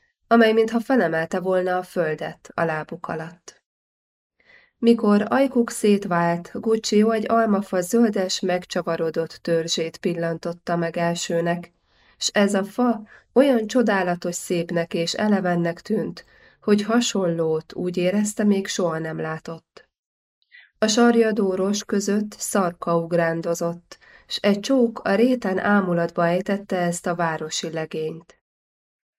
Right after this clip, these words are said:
„Eljött, végre eljött”, suttogta Mari. Mintha csak az idők és az éjszakák végtelenje óta várta volna. Szemét többé le sem vette róla.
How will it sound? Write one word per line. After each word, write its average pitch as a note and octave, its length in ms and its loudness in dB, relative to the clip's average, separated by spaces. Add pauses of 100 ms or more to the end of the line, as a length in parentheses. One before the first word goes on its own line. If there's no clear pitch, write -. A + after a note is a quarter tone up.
(640)
„Eljött, F3 920 0 (120)
végre A3+ 500 2
eljött”, D#3+ 760 -6 (260)
suttogta - 640 -10
Mari. D#3+ 460 -10 (680)
Mintha C#4 320 2
csak A#3 220 -2
az G#3 140 2
idők G#3 420 2
és G#3 180 0
az G#3 120 -2
éjszakák G3 640 -2
végtelenje F3 760 0
óta E3 300 -2
várta E3 420 -4
volna. E3+ 540 -2 (600)
Szemét A#3 440 4
többé G#3 340 0
le F#3 160 -2
sem D#3+ 320 -6
vette D#3 400 -8
róla. D#3+ 460 -8